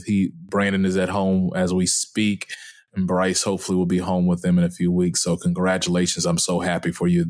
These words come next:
That really was some of the best news I've heard in a while. And speaking of Hooli,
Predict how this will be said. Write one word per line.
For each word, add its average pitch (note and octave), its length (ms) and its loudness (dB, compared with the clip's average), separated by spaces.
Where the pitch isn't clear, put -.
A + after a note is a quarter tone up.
That F2+ 340 0
really F2+ 440 0
was F2+ 360 0
some G#2+ 200 0
of G2 60 4
the F2+ 60 4
best F#2 480 0
news F#2 300 2
I've F2 160 0
heard F2+ 280 0
in E2+ 80 4
a E2 60 2
while. F2+ 720 -2
And F#2 180 2
speaking G#2+ 400 0
of F2 140 0
Hooli, A2 540 0